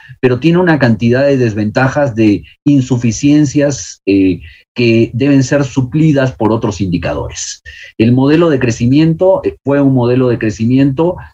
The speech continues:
también muy inestable, eh, un modelo de crecimiento que agravó desigualdad, que no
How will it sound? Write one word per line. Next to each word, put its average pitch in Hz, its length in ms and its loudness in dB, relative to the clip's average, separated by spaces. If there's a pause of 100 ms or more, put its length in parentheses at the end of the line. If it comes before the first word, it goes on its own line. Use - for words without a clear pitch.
también 123 400 2
muy 156 300 2
inestable, 139 880 0 (460)
eh, 110 240 2
un 143 180 2
modelo 135 360 2
de 120 100 0
crecimiento 127 880 -2
que 107 320 2
agravó 113 420 0
desigualdad, 110 800 0
que 110 120 2
no 123 220 2